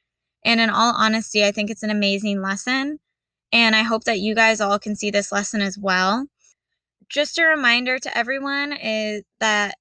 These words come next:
I am going to be posting the owl mail right after this episode goes up. So I hope you guys go in. It'll be up for, like, the next month. I will be posting the last Saturday of each month for those of you guys wondering what schedule I decided on.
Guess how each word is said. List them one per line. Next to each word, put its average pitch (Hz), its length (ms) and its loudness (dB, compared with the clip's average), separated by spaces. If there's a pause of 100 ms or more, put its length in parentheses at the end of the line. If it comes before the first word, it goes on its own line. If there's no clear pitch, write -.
I 214 120 2
am 226 180 0
going 226 380 -2
to 233 120 -6
be 214 480 -4
posting 233 420 -2
the 220 200 -2 (100)
owl 214 320 -2
mail 247 500 -2 (200)
right 226 160 4
after 220 240 2
this 220 240 -4
episode 240 460 -4
goes 220 220 0 (120)
up. 208 240 -2
So 208 420 2
I 214 100 0
hope 214 260 -4
you 240 80 -4
guys 208 380 4
go 208 200 2
in. 202 220 2
It'll 202 200 -2
be 208 240 -4
up 202 240 2 (460)
for, 226 120 0
like, 208 200 4
the 214 80 2
next 202 260 -2
month. 240 440 0 (680)
I 240 120 4
will 240 120 2
be 226 160 -4
posting 247 440 -4
the 240 120 -4
last 214 300 0
Saturday 214 460 0
of 214 120 -4
each - 300 -10
month 208 320 -6
for 226 100 -2
those 208 180 -2
of 208 40 -8
you 214 100 -4
guys 202 220 0
wondering 202 320 0
what 202 140 -4
schedule 190 280 -2
I 208 120 2
decided 214 440 0
on. 220 360 2